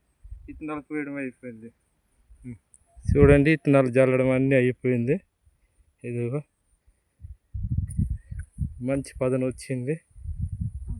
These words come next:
ఇత్తనాలు చల్లడం ఉంది చూడండి. ఇప్పుడు ఇంటికి వెళ్తాం. ఇప్పుడు ఇంటికి వెళ్ళి మళ్ళీ కొండకి వెళ్ళాలి.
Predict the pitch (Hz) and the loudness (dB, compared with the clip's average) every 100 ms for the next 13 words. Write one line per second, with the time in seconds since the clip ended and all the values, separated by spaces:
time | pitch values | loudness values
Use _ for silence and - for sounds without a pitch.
0 | - 127 139 131 123 117 127 123 123 123 | -12 -12 -4 -4 -2 -2 -2 -2 -4 -4
1 | 117 120 - 123 123 123 170 - - - | -8 -10 -8 -6 -6 -8 -10 -12 -18 -18
2 | - - - - - - - _ _ - | -16 -10 -6 -6 -8 -12 -20 _ _ -20
3 | _ _ _ _ - _ - - - - | _ _ _ _ -20 _ -16 -14 -16 -16
4 | 123 127 - 123 131 196 _ _ _ _ | -14 -14 -8 -4 -4 -6 _ _ _ _
5 | - - - - - 127 127 131 127 120 | -8 -8 -12 -10 -4 -4 -4 -2 -2 -2
6 | 127 123 - - _ _ _ _ _ _ | -4 -4 -6 -14 _ _ _ _ _ _
7 | _ _ _ _ _ _ _ - 127 123 | _ _ _ _ _ _ _ -18 -12 -6
8 | 120 123 120 104 - - - - - - | -2 0 0 -4 -12 -10 -10 -12 -12 -10
9 | 131 127 - 139 139 135 160 - - - | -6 -6 2 6 6 6 2 0 -16 -20
10 | _ - - _ - 139 131 - 139 139 | _ -20 -20 _ -8 -4 -2 4 6 6
11 | 143 131 127 127 131 | 4 4 4 2 0